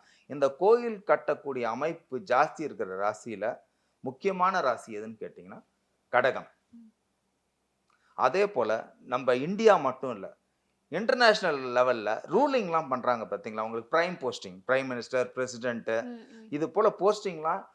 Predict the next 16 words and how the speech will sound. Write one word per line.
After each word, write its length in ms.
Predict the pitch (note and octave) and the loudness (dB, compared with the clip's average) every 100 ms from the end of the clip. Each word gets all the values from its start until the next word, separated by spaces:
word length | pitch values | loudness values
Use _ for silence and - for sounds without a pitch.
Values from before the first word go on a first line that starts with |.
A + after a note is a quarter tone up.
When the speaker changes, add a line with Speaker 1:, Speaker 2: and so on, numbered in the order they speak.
| _ _ | _ _
Speaker 1:
எந்த 340 | C#3+ G3 F#3 | -2 2 2
ராசி, 360 | D3 D3+ D#3 D#3 | 6 4 4 -4
எந்த 240 | C3 D#3+ | -2 0
லக்னத்து 440 | D3 B2+ C#3 C3+ A2 | 0 -2 -6 -2 -4
ஆளுங்க 220 | G#2 G2 | -2 -6
வருவாங்கன்னு 420 | G#2 A2 G#2+ G#2 F#2+ | -4 -4 -6 -10 -10
பாத்தீங்கன்னா 280 | F#2+ D#3 G#3+ | -10 -4 -4
நம்ம 120 | G#3 | 0
இந்தியால 300 | G3+ F#3+ D3 | 4 6 6
கூட 200 | A#2 G#2 | 2 -2
எடுத்துட்டீங்கன்னா 460 | - F#2+ F2+ E2 _ _ _ _ _ _ _ | -6 -16 -18 -20 _ _ _ _ _ _ _
கடக 260 | A#2 C#3+ C#3+ | 0 0 2
ராசி, 260 | A#2+ A2 | 0 -4
கடக 340 | E3+ G2+ F#2+ E2+ | -6 -6 -6 -10
லக்னம். 320 | D#2+ D2+ D2+ | -14 -18 _
Speaker 2:
ம். 360 | - A#3+ A3+ A3 | -20 -20 -20 -20